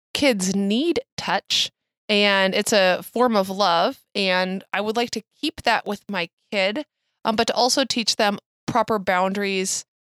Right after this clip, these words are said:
in the way that they touch and, and interact with other kids and other people. Like, even today we were at lunch, um, we were at lunch with some really close friends, and the way they were playing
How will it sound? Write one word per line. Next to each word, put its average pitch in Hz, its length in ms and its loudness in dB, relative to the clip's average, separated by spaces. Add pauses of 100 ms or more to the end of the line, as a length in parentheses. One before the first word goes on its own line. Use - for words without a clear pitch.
(100)
in 226 140 0
the 226 80 2
way 214 360 2
that 208 220 -4
they 190 240 2
touch - 480 -2 (100)
and, 180 480 -2 (360)
and 185 460 -2
interact 214 460 0
with 190 220 -2 (320)
other 214 240 0
kids - 380 -4
and 214 80 -2
other 196 200 0
people. - 600 -8 (320)
Like, 220 140 -2
even 247 260 0
today 226 240 2
we 214 100 0
were 196 100 2
at 156 120 -4
lunch, 208 500 0 (320)
um, 202 140 0
we 202 80 2
were 202 40 4
at - 80 0
lunch - 220 -2
with 190 100 -6
some 180 280 -4
really 185 220 -2
close 175 260 -2
friends, 190 500 0
and 180 460 -2 (680)
the 285 120 2
way 294 420 2
they 320 160 0
were 240 180 0
playing 359 760 -2